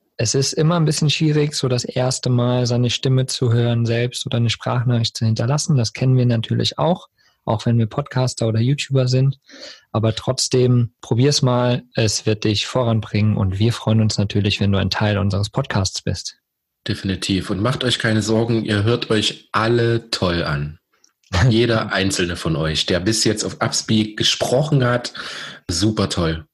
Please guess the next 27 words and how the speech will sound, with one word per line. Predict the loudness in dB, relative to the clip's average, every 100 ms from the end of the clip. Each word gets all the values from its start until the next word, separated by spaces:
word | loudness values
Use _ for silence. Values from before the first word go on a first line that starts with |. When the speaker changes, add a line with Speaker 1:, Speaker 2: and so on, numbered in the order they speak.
| _ _
Speaker 2:
Wunderbar. | 0 2 2 0 0 -2 -2 -2 -8
<laughs> | -4 -2 0 -2 0 -2 0 -4 -6 -12 -10 -6 -6 -6 -12 -18 -20 -16 -16 -18 -20 -20 _ -8 -2
Speaker 1:
Ja, | 0
aber | 2 2
heute | 0 2 0
soll's | 2 0 0
ja | 2
nicht | 2 0 0
um | 0 2 2 2
die | 2
Van-Lust-Frage | 2 2 2 2 -2 -8 -4 -2 0 0
an | 2 2
sich | 0 -2
gehen. | -4 0 2 0 -4 -10 -2
Ja, | 0 0
Speaker 2:
Nein. | 0 -4 -6
Speaker 1:
heute | -6 0 0 2 2
soll's | 2 0 -2 0
ja | 0 0
um | -2 0 0
das | 0 -2 -4
kontroverse | -4 -4 -2 -2 0 0 0 -2
Thema | -2 0 2 2 0
Freistehen | -4 -2 -2 -2 0 2 4 2 2
versus | 2 0 -2 -2 -2 -4
Wildcamping | 0 2 2 0 -2 -2 0 0 0
gehen. | 0 2 2 0